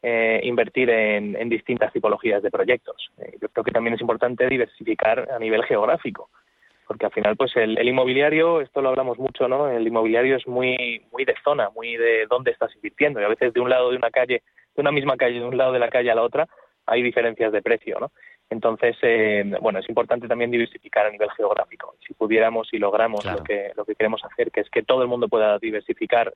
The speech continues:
Speaker 1: eh, no solo en España, sino por el resto de Europa, eh, yo creo que, que es parte de, del cometido que tenemos.
Speaker 2: Hablamos de proyectos, hablamos de lo concreto. La semana pasada financiabais dos, nada menos, por más de tres coma seis millones de euros.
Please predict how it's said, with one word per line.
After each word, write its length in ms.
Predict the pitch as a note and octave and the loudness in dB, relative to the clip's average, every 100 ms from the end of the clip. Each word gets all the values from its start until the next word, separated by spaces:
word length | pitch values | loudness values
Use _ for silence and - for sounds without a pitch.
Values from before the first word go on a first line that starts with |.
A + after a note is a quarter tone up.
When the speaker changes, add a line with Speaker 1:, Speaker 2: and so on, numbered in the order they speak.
| - | -14
Speaker 1:
eh, 220 | G#2+ G#2 | -14 -10
no 80 | A#2 | -6
solo 280 | A#2+ A#2 G#2+ | -2 0 -2
en 60 | G2 | -4
España, 360 | - A2+ G#2 - | -2 -2 -2 -8
sino 160 | - | -8
por 100 | G2+ | -2
el 80 | G#2 | -2
resto 200 | G#2+ - | -2 -2
de 40 | G#2 | -2
Europa, 320 | G#2+ - E3+ _ _ _ _ _ - | 0 0 -4 _ _ _ _ _ -14
eh, 300 | G2+ G2 G2 G2 | -8 -6 -6 -8
yo 160 | G2+ G2+ | -4 0
creo 160 | G#2 | 0
que, 400 | G2+ G2+ G2 F#2+ - | 2 2 2 0 0
que 60 | |
es 80 | G2 | -4
parte 320 | - G2+ G2+ | -2 -2 0
de, 440 | G2 F#2+ F#2+ F#2 - | 0 0 0 -2 -4
del 140 | G2+ | -4
cometido 360 | G2+ G2 G2+ G2 | -2 -4 -2 -2
que 60 | F#2+ | -4
tenemos. 380 | F#2+ F#2+ - - _ - - - - - - | -6 -10 -12 -16 _ -20 -20 -20 -20 -20 -6
Speaker 2:
Hablamos 400 | A2+ G#2 A2+ A2 | -2 0 0 0
de 100 | A2+ | -2
proyectos, 480 | A2 G#2+ A2+ B2 A2+ | 0 0 0 -2 0
hablamos 280 | A2 A2 | 0 0
de 60 | A2 | 0
lo 100 | A2 | 0
concreto. 540 | A#2 G#2+ A#2+ A#2 - | 0 -2 0 0 0
La 60 | A#2+ | -2
semana 280 | G#2+ G#2+ G#2 | -2 -4 -4
pasada 640 | G2+ F#2+ - G#2+ G2+ A2 | -4 -6 -4 -2 0 0
financiabais 960 | G2+ G#2 G2 F#2 B2 A#2+ C3 G#2 G2 G2+ | -2 -4 -4 -4 -2 0 0 -2 -6 0
dos, 260 | A2+ F#2 | 0 0
nada 220 | F#2+ G2 F#2 | -2 -4 -2
menos, 240 | G2 F2 | -4 -4
por 100 | G2 | -4
más 220 | G2 G#2 | -2 0
de 180 | A2+ A2+ | 0 -2
tres 380 | - B2 A#2 - | -2 -2 0 -2
coma 180 | A#2 G#2 | -4 -2
seis 220 | B2 A#2 | -2 -2
millones 360 | G#2 G#2 G#2+ | -2 0 0
de 140 | G2 G2+ | 2 2
euros. 380 | G2 G2 F2+ | 2 0 -2